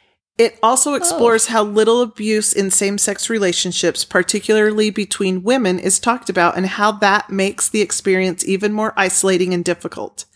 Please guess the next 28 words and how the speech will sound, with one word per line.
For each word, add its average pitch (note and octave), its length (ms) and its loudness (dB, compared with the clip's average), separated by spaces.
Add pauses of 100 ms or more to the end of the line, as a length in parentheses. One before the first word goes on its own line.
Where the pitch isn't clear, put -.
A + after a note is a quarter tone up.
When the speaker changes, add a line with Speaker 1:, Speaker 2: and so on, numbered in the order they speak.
(540)
Speaker 1:
Now, A#3 320 2
when A#3+ 200 2
I B3+ 160 4
read A3 500 2 (180)
"as F#3+ 300 2
fairy A3+ 460 2
tale A3+ 340 0
as F3+ 180 0
gothic F#3 580 -2
as F3+ 240 0
lesbian F#3 500 -2
pulp," G3+ 420 -2
I F3+ 100 -2
was F#3 220 -4
like, D#3+ 260 -2 (400)
"Ooh, A#3+ 320 -2 (800)
probably B3 480 2
not A3+ 260 2
the G#3+ 80 2
book G3 220 -2
for - 180 0
me," F3 300 -4 (160)
based G3 260 2
off G3+ 100 4
of A#3+ 80 -2
Speaker 2:
Sure. A3 80 -2
Speaker 1:
that F3+ 220 2
description. E3 720 -4